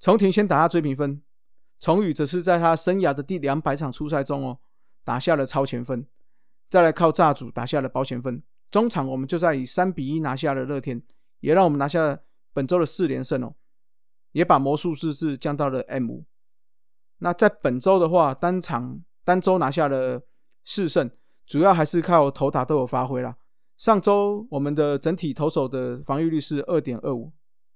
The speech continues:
，W H I P更只有一点零八哦。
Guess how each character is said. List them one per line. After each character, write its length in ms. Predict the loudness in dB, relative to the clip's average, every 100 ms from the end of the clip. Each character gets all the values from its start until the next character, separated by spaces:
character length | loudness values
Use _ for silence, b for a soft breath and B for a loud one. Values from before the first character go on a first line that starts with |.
| -8
，W 240 | 0 2
H 160 | 2 2
I 80 | 0
P 180 | -2
更 220 | -2 -2 -2
只 160 | -2
有 180 | -2 -2 -6 _ _
一 160 | -10 -6
点 220 | -4 -4
零 180 | -6 -8
八 200 | -8 -8
哦。 140 | -10